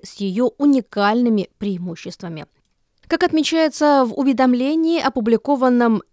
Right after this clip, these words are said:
Межгосударственной рабочей группой Госсовета К Н Р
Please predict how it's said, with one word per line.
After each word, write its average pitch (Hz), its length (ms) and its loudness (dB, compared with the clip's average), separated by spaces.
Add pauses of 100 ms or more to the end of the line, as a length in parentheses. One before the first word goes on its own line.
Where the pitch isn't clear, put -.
(140)
Межгосударственной 214 1200 -2
рабочей 185 400 -4
группой 294 440 0
Госсовета 214 680 -4
К - 80 -10
Н 320 260 0
Р 359 160 0